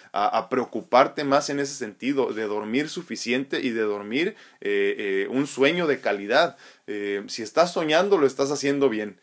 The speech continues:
Si, si estás roncando, <laughs> posiblemente también, pero no ronques mucho porque eso ya es apnea, es otra cosa, ¿no?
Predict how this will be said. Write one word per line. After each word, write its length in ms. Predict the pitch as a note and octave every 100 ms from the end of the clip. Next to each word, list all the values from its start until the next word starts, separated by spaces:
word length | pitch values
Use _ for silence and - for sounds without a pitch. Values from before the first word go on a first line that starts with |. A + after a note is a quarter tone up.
| _ -
Si, 220 | - A#2+ A#2
si 100 | C3
estás 260 | A#2+ D#3
roncando, 540 | F3+ F3 D3+ D#3 F#3+ G#3
<laughs> 20 |
posiblemente 600 | B2 B2 - F3+ D3 E3+
también, 420 | - C3 B2+ F3
pero 140 | C#3+ C3
no 100 | C#3+
ronques 280 | D#3+ D#3 E3
mucho 260 | E3 D#3+
porque 160 | C#3 C3+
eso 100 | C#3+
ya 80 | C#3
es 80 |
apnea, 280 | C3+ B2 A#2
es 80 | A#2+
otra 240 | B2 A#2+
cosa, 260 | A#2 A2 G2+
¿no? 120 | B2